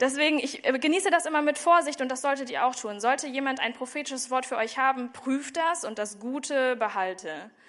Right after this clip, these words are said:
Und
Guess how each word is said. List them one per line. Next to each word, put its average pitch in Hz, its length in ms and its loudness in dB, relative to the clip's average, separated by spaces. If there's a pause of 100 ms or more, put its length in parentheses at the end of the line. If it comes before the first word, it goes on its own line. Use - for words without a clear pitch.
(1900)
Und 254 440 0